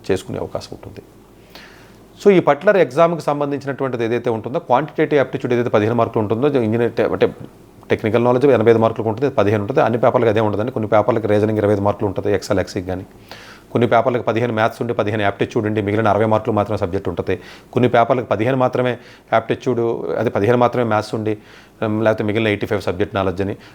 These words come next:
ఆ, మీరు తీసుకున్న, ఎంచుకున్న సబ్జెక్ట్ బట్టి, పేపర్ బట్టి weightage of marks, హండ్రెడ్ మార్క్స్ అండి. క్వశ్చన్, క్వశ్చన్స్ అన్నీ ఉండవు, ఎందుకంటే వన్ మార్క్ ఉంటాయి, టూ మార్క్స్ క్వశ్చన్స్ ఉంటాయి కాబట్టి, మైనస్ అది మార్క్స్ అవి ఉంటాయి కాబట్టి. So క్వశ్చన్ సిక్స్టీ ఉన్నప్పటికీ అది పక్కన పెట్టినా ఓవరాల్గా మార్క్స్ హండ్రెడ్ మార్క్స్ ఉంటాయి కాబట్టి హండ్రెడ్ మార్క్స్ పర్స్పెక్టివ్లో మీకు చెప్పాను ఇది నేను.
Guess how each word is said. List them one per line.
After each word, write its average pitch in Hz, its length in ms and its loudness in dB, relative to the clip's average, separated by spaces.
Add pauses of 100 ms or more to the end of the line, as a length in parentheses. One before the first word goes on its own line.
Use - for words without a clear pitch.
(100)
ఆ, 117 40 4 (100)
మీరు 110 180 0
తీసుకున్న, 147 320 4 (120)
ఎంచుకున్న 151 420 2
సబ్జెక్ట్ 120 360 2
బట్టి, 117 140 0 (100)
పేపర్ 110 340 2
బట్టి 117 260 -4
weightage 117 380 0
of - 180 -8
marks, 104 240 -2
హండ్రెడ్ 113 260 2
మార్క్స్ - 240 -2
అండి. 107 200 -6
క్వశ్చన్, 98 260 -8
క్వశ్చన్స్ 131 300 -2
అన్నీ 117 140 0
ఉండవు, 82 180 -2 (520)
ఎందుకంటే 104 260 2
వన్ 101 140 2
మార్క్ 110 200 0
ఉంటాయి, 104 200 -2
టూ 104 120 0
మార్క్స్ 101 180 -4
క్వశ్చన్స్ 98 300 -6
ఉంటాయి 87 200 -2
కాబట్టి, 95 360 0
మైనస్ 98 240 -2 (120)
అది 92 120 0 (300)
మార్క్స్ 92 260 -2
అవి 87 140 -2
ఉంటాయి 87 260 -2
కాబట్టి. 92 280 -2 (580)
So - 140 -2
క్వశ్చన్ 127 280 -2
సిక్స్టీ 131 280 0
ఉన్నప్పటికీ 127 360 0
అది 135 120 0
పక్కన 120 260 0
పెట్టినా 170 200 -4 (120)
ఓవరాల్గా 120 360 2
మార్క్స్ 110 200 0
హండ్రెడ్ 101 240 -2
మార్క్స్ 101 200 -4
ఉంటాయి 90 220 -2
కాబట్టి 90 260 -2 (440)
హండ్రెడ్ 120 240 4
మార్క్స్ 117 200 2
పర్స్పెక్టివ్లో 117 460 0
మీకు 196 140 -4
చెప్పాను 95 300 -2
ఇది - 100 -14
నేను. - 120 -12